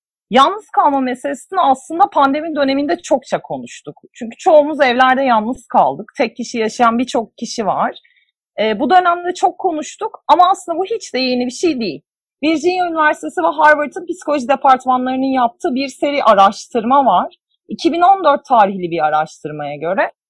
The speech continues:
insanlar başka bir şeyle oyalanmaksızın kendi düşünceleriyle baş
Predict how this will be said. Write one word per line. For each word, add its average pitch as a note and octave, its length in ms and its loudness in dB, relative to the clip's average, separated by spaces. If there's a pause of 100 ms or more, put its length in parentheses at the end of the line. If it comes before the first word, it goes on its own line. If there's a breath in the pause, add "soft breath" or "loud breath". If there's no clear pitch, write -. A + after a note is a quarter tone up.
(220)
insanlar E4 560 2
başka D4 320 2
bir D#4+ 40 -6
şeyle C#4+ 280 0
oyalanmaksızın B3+ 920 0
kendi C4 260 0
düşünceleriyle F#3 720 -4
baş C#4 140 4